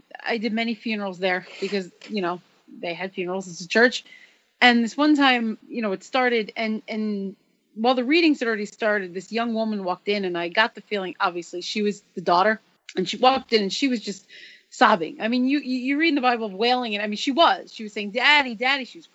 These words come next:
crying. It was, it was heartbreaking. I mean, my heart broke.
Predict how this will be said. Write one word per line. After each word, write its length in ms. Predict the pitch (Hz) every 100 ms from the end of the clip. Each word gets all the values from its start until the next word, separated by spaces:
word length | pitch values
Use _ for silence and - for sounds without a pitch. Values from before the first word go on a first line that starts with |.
| -
crying. 300 | 269 269 240
It 40 |
was, 80 | 202 247
it 100 | 254
was 140 | 233
heartbreaking. 680 | - 403 440 233 175 - - _ -
I 40 |
mean, 160 | 247 269
my 120 | 302
heart 180 | 311 269
broke. 340 | 269 190 -